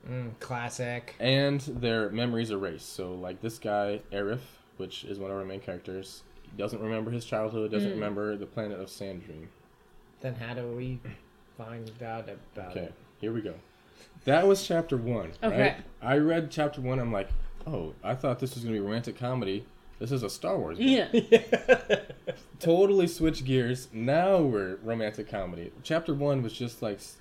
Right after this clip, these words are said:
Speaker 2: completely separate.
Speaker 3: <laughs> I love it when that
Speaker 2: Totally
Speaker 3: happens.
Speaker 1: Like,
Speaker 2: sep-
Speaker 1: that's what she said to the, uh, the publisher. It's like, "I'm gonna write a book like this." And they're like, "We love it."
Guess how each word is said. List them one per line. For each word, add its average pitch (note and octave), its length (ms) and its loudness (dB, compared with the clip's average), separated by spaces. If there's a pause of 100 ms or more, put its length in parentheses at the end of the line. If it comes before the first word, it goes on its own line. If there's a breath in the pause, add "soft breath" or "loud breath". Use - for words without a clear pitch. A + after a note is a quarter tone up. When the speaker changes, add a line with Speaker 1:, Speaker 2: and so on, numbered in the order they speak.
(140)
Speaker 2:
completely C3+ 340 -2
separate. F2+ 460 -8
Speaker 3:
<laughs> - 40 -16
I F4+ 760 12
love B3+ 320 6
it - 140 2
when F3+ 160 -2
that F#3 140 0
Speaker 2:
Totally F3 360 6
Speaker 3:
happens. F3+ 80 4
Speaker 1:
Like, F#3+ 160 8
Speaker 2:
sep- - 60 -2
Speaker 1:
that's F#3 240 4
what G3+ 140 2
she F#3+ 160 -2
said F#3 340 2
to F3 80 0
the, D#3 240 2
uh, C#3+ 320 2
the C#3+ 140 0
publisher. E3+ 520 4
It's D3 120 2
like, D#3 140 2
"I'm F#3 140 4
gonna G3 160 4
write E3+ 180 8
a E3+ 40 8
book F3 260 4
like F3 240 8
this." G3+ 280 6
And F3 120 4
they're F3 100 10
like, D#3+ 180 4
"We G#3+ 160 6
love C4 360 12
it." A3 460 6